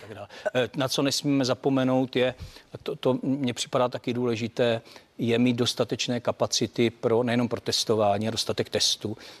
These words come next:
ale taky pro trasování. A tady si myslím, že je potřeba zajistit to, aby najednou tam nepřestaly působit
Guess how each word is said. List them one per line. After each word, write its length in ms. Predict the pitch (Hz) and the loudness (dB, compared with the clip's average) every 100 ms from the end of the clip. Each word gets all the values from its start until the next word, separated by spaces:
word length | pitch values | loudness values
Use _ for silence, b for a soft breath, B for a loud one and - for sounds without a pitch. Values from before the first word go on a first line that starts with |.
| B | B
ale 200 | - 113 | -4 -4
taky 380 | 113 120 - 120 | -2 -6 -4 -8
pro 180 | 107 110 | -6 -8
trasování. 840 | - 113 - - 104 92 90 90 - - | -6 -2 -2 -2 -4 -8 -10 -14 -18 -10
A 200 | 104 104 - | -8 -8 -6
tady 220 | 110 110 | -4 -2
si 180 | - 123 | -4 -4
myslím, 460 | 107 - 123 110 110 | -2 -2 -2 -4 -2
že 180 | 113 110 B B - | -4 -6 B B -4
je 100 | 117 | -2
potřeba 460 | 131 139 - 139 | 0 -2 0 0
zajistit 560 | 123 127 117 - 117 - | 2 2 0 -2 -6 -4
to, 120 | - | 2
aby 280 | 120 117 127 B B _ | 2 4 0 B B _
najednou 440 | 120 117 123 127 123 | -2 0 0 -2 -2
tam 180 | 120 | 0
nepřestaly 580 | 117 - - - - 123 | -2 -2 -2 0 0 -2
působit 560 | 123 123 - 135 120 | -2 -6 0 0 0